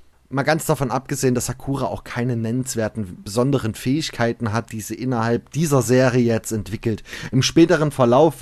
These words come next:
äh, lernt sie noch ein bisschen Heilung. Also sie wird dann quasi so der Supporter im Team.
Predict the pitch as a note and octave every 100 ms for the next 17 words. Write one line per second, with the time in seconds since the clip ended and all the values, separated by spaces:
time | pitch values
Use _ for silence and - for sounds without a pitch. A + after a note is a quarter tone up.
0 | - C3 B2+ C#3 - C3 A#2+ A#2+ - -
1 | A2 A#2+ D3+ F#3 F#3+ F3+ - - - B2+
2 | B2+ B2 C3+ C#3 C3+ B2+ B2+ B2 A#2+ B2+
3 | A2 A#2+ - C#3+ F3+ E3 F3 - F3+